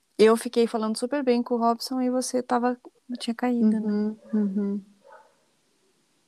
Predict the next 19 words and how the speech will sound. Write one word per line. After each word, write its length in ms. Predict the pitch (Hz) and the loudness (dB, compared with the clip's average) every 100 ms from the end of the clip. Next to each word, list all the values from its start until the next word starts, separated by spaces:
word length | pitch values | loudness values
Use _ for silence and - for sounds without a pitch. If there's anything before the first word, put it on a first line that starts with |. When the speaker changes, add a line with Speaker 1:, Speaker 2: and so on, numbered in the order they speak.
| _ - | _ -4
Speaker 1:
Você 120 | 214 | 2
tava 200 | 214 196 | 6 6
Speaker 2:
Agora, 200 | 190 202 | 6 6
Speaker 1:
se 40 | 208 | 6
mexendo, 580 | 214 - 226 277 320 262 | 2 2 4 4 4 4
não? 300 | 208 190 202 _ _ _ _ 269 | 2 -4 -10 _ _ _ _ 2
Speaker 2:
Não. 580 | 269 277 294 294 294 285 | 4 6 8 8 6 4
Speaker 1:
Não? 320 | 247 269 302 - _ _ _ _ - | -2 -2 -4 -8 _ _ _ _ -6
Speaker 2:
Eu 120 | 202 | -2
tô 140 | 208 | 0
tirando 420 | 240 - 214 233 233 | -2 0 0 2 2
o 40 | |
Wi-Fi, 540 | 202 190 - 208 208 220 | 2 0 0 0 2 0
que 100 | 214 | -2
eu 40 | |
acho 220 | 208 - - | -4 -6 -2
que 80 | |
o 40 | 208 | 0
Wi-Fi 460 | 202 214 - 208 | 0 -2 -4 -4